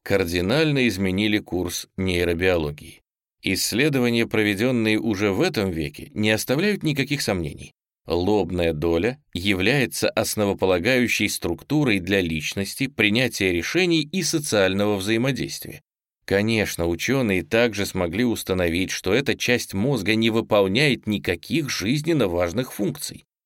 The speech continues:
В две тысячи четвертом году, сто пятьдесят лет после смерти Гейджа,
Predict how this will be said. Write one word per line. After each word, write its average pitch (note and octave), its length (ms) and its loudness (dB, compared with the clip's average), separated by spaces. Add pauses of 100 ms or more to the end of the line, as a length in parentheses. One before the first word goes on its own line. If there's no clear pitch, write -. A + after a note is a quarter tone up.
(120)
В F2 180 -2
две F#2+ 180 0
тысячи G2 460 -2
четвертом F#2+ 580 -2
году, A2+ 440 0
сто - 280 -2
пятьдесят D3 540 0
лет D#3+ 280 2
после A#2+ 300 0
смерти - 380 0
Гейджа, C3+ 460 -2